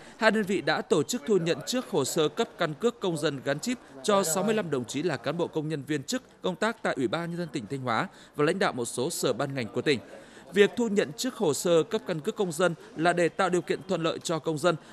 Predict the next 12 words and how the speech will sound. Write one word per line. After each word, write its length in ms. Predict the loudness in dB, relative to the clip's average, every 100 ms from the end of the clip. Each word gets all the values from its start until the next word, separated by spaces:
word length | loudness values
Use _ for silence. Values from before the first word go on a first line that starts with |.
| 2
đồng 140 | 4
thời 180 | 4 4
để 140 | 2
cơ 140 | 2 0 0
quan 180 | -4
công 200 | -4 -4
an 160 | -2 -2 0
thu 140 | 0
nhận 180 | 0 -4 -4
trước 200 | -4 -2
hồ 160 | -2
sơ, 200 | 2 2